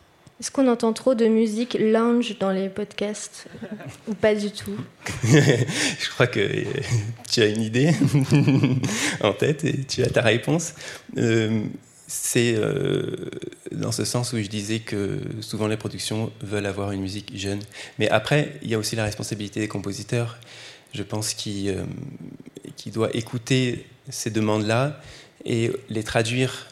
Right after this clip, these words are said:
Speaker 2: euh, faire en fait un peu de direction arti-, artistique. Moi, je, je, je fais de la direction artistique, je crois, et je m'y plais dedans en proposant.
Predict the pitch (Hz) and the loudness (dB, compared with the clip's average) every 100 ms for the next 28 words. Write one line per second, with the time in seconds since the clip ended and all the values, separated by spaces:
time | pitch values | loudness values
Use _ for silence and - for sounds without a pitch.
0 | - 110 104 101 101 98 98 - - 117 | -8 -6 -4 -4 -4 -4 -6 -2 2 2
1 | 110 - 117 117 104 120 107 101 101 101 | 0 0 0 0 -2 -2 -2 -4 -2 -2
2 | 101 - 107 98 - - 101 113 98 - | -2 -2 -2 -2 -8 -8 -6 -8 -8 -10
3 | - - 117 113 107 95 95 85 - - | -6 0 0 2 0 -2 -4 -8 -10 -16
4 | - - 98 98 98 104 - 123 107 104 | -12 -8 -4 -4 -4 0 2 4 2 2
5 | 98 - 98 - - 98 101 - 117 131 | -2 -4 -6 -8 -8 -6 -6 -2 -2 -2
6 | - - - - - - - 104 113 107 | -8 -16 -16 -18 -20 -14 -6 -2 0 0
7 | 104 - 123 110 101 113 131 160 101 101 | -2 0 -2 0 0 0 0 -4 -6 -6
8 | - - 107 98 117 | -6 -2 0 0 0